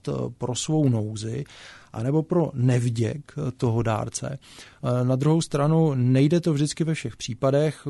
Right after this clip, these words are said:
Soud, případně pokud byste se museli soudit, by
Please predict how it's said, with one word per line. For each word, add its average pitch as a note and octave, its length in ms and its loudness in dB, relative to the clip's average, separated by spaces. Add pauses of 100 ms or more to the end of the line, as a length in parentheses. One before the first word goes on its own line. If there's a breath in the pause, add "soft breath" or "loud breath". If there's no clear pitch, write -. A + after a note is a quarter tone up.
(140)
Soud, D3+ 400 2 (260)
případně C3 440 0
pokud B2+ 240 -6
byste A#2+ 240 -4
se B2 140 -6
museli A#2+ 360 -6
soudit, C3+ 580 -2 (100)
by B2 420 0